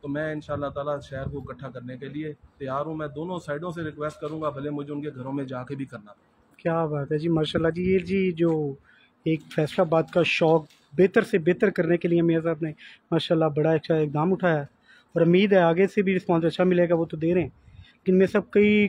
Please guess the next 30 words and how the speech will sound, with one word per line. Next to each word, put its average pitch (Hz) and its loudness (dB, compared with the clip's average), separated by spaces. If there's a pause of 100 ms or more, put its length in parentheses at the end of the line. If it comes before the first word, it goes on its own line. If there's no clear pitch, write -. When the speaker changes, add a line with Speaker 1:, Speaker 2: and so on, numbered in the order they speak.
(160)
Speaker 2:
काफ़ी 208 2
दोस्त, 180 0
मैं 170 2
नाम 170 4
लूँगा 190 4
तो 180 -2
काफ़ी 180 0
list 180 -2
हो 180 -2
जाएगी, 175 -6 (400)
बड़े 190 6
दोस्त 180 4
आपके, 185 2
मैं 185 6
आपका 180 2
fan 180 4
हूँ, 175 4 (320)
कह 190 4
रहे 185 6
मैं 185 6
आपसे 180 0
मिलना 175 4
चाहता 180 2
हूँ, 175 -2
कि 190 0
सलाम 185 2
दुआ 185 4
दे 165 4
रहे 175 6
हैं, 160 0